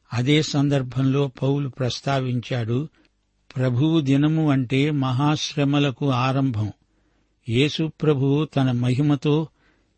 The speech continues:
ఈ భూమి మీదికి వస్తాడు. అయితే ఈ రెండో పత్రికలో మహాశ్రమల వృత్తాంతం తేటగా చెప్పబడింది.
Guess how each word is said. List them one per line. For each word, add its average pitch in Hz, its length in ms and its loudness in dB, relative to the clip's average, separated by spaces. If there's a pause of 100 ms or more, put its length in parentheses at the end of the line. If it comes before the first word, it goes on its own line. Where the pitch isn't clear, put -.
(120)
ఈ 131 140 4
భూమి 143 380 0
మీదికి 151 460 0
వస్తాడు. 131 680 -2 (520)
అయితే 151 540 0 (280)
ఈ 143 140 4
రెండో 143 400 2
పత్రికలో 135 800 -4 (680)
మహాశ్రమల 147 840 2
వృత్తాంతం 139 840 0
తేటగా 139 640 0
చెప్పబడింది. 120 760 -4